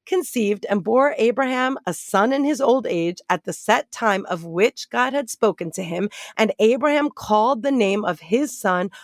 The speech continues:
whom God bore to him, Isaac. Then Abraham circumcised his son Isaac when he was eight days old,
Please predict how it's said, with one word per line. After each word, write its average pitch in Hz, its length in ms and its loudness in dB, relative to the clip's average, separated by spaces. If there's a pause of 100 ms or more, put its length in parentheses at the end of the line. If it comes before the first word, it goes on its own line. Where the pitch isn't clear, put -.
whom 202 260 4
God 190 460 2
bore 254 260 0
to 208 140 -6
him, 180 380 -6 (360)
Isaac. 175 580 -4 (540)
Then 202 180 4
Abraham 220 520 2
circumcised 247 840 0
his 226 260 2
son 185 480 -2
Isaac 170 580 -4 (300)
when 202 180 2
he 208 80 2
was 202 180 -2
eight 185 200 -2
days 170 280 -2
old, 165 400 0